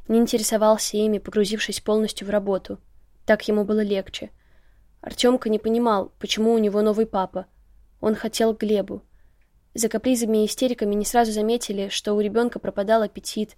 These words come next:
Потом его стало тошнить. Юля пыталась связаться с Глебом, потому что Артему нужно было дорогостоящее лечение,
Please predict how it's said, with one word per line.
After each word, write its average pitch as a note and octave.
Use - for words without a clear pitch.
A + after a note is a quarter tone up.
Потом A3
его G3+
стало G#3
тошнить. -
Юля A3+
пыталась A#3+
связаться G3+
с G3
Глебом, G#3
потому G3+
что -
Артему G#3+
нужно G#3
было G#3+
дорогостоящее G#3
лечение, F#3+